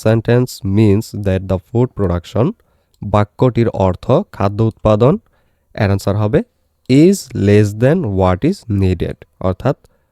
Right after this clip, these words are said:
প্রয়োজনের চেয়ে কম, এইটা বোঝাচ্ছে।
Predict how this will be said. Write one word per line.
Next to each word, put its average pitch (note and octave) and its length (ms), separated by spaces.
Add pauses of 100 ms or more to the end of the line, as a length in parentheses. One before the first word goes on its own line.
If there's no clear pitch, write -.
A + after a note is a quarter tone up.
(180)
প্রয়োজনের A2 720
চেয়ে G3+ 200 (260)
কম, A#2+ 320 (240)
এইটা A#2+ 260
বোঝাচ্ছে। G2+ 540